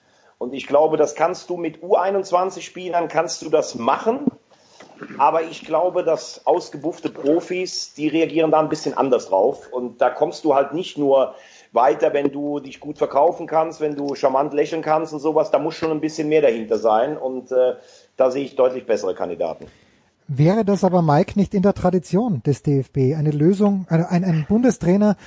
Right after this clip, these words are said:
Speaker 2: Stefan Kuntz, weil, gut, den Klinsmann, den haben sie ja aus der Ta-, äh, einfach einmal so hergezaubert, davor Rudi Völler hergezaubert und dann eigentlich recht unspektakulär nach Klinsmann eben Joachim Löw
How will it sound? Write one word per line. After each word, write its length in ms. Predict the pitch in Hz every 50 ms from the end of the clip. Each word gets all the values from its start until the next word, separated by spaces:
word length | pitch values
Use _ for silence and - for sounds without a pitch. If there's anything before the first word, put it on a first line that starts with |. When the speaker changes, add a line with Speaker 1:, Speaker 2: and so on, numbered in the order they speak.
| - - _ _
Speaker 2:
Stefan 400 | - - 165 170 - 185 165 147
Kuntz, 460 | - - 185 240 285 - - - 156
weil, 300 | 165 170 175 175 175 170 -
gut, 160 | - 196 -
den 120 | 185 175
Klinsmann, 360 | 156 151 175 220 247 - 220 202
den 140 | 190 175
haben 120 | 170 185 185
sie 100 | 170 180
ja 100 | 185 160
aus 100 | 160 -
der 160 | 185 165 -
Ta-, 480 | - 147 156 160 160 165 165 160 160 165
äh, 60 | -
einfach 360 | - 175 175 170 202 170 190
einmal 200 | 170 175 185 175
so 100 | 151 156
hergezaubert, 640 | 143 151 185 226 226 - - 185 185 208 226 202 -
davor 280 | 156 - - 180 180
Rudi 200 | 175 190 190 175
Völler 300 | 165 - - 175 220 240
hergezaubert 640 | 185 139 139 139 143 156 - 151 135 139 160 214 - - - - - - - - 120 -
und 220 | 170 170 170 -
dann 320 | 147 147 180 233 247 202 -
eigentlich 440 | - 151 170 190 202 196 185 - -
recht 160 | 170 170 -
unspektakulär 840 | - - 226 247 - - 170 160 151 - 180 170 - 160 170 180 175
nach 240 | 156 156 170 -
Klinsmann 460 | - - 170 185 208 - - 196 185 170
eben 160 | 170 170 170
Joachim 320 | 165 160 165 160 185 165
Löw 320 | 156 185 233 214 - -